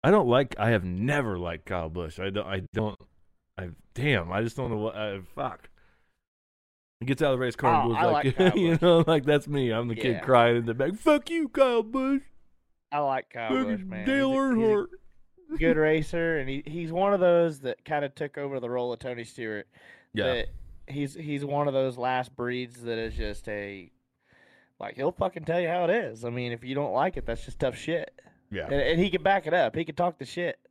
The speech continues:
Speaker 2: and he'll back it up. I mean, he's really, really good
Speaker 1: <laughs>
Speaker 2: racer.
Speaker 1: I love it when Kyle Busch is in the, in, in the interviews, and he's like, "Yep, had a great time.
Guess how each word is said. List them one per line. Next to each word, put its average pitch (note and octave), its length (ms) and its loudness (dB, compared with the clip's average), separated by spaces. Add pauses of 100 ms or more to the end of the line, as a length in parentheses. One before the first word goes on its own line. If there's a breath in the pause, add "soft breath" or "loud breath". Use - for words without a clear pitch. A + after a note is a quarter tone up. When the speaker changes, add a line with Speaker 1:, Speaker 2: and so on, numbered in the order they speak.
(100)
Speaker 2:
and A#2+ 140 -12
he'll C#3 100 -4
back D3+ 300 0
it B2 60 -6
up. B2+ 200 -4 (280)
I A2+ 60 -10
mean, A2+ 160 -14
he's A2+ 160 -14
really, A#2 380 0
really A2 240 0
good G2+ 140 -8
Speaker 1:
<laughs> - 200 0
Speaker 2:
racer. D3 200 2 (280 loud breath)
Speaker 1:
I C#3 120 2
love D#3+ 300 4
it D3 60 0
when C3 100 2
Kyle C3 240 4
Busch A#2+ 280 0
is A#2 160 -6
in A2+ 140 0
the, G#2+ 80 -2 (160)
in, A2 200 -2
in A2 220 -2
the G#2 160 0
interviews, A2 440 2
and G2+ 80 -2
he's F#2+ 200 -2
like, F#2 220 -2 (440)
"Yep, D3 240 4 (260)
had G#2+ 120 2
a A2 40 0
great A2+ 180 -2
time. A#2 260 2